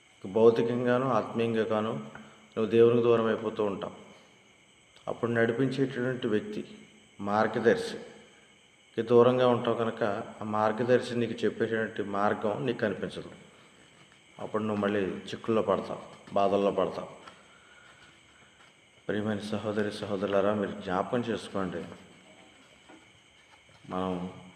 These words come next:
బాధల్లో పడుతున్నామని అంటే గల కారణం, బాధపడాల్సి వస్తుంది అంటే గల కారణం,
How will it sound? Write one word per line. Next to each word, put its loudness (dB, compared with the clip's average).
బాధల్లో 2
పడుతున్నామని 0
అంటే -4
గల -2
కారణం, -6
బాధపడాల్సి 4
వస్తుంది 2
అంటే 2
గల 4
కారణం, 2